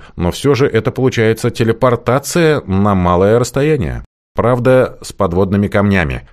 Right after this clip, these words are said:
Понятия не имею, что будет, если попытаться выйти там, где что-то есть.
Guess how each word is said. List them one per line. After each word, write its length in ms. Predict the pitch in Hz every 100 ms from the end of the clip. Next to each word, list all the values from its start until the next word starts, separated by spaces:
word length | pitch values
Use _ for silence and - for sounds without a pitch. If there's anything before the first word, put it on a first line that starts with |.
| _
Понятия 440 | 92 101 98 85 76
не 200 | 78 76
имею, 240 | 71 69
что 240 | - 104
будет, 400 | 80 120 143 101
если 340 | 85 101 - 92
попытаться 720 | 92 - 95 101 - 92 80
выйти 480 | 69 95 90 - 78
там, 340 | 104 117 98
где 400 | 76 80 98 92
что-то 380 | - - 85 98
есть. 420 | 92 - -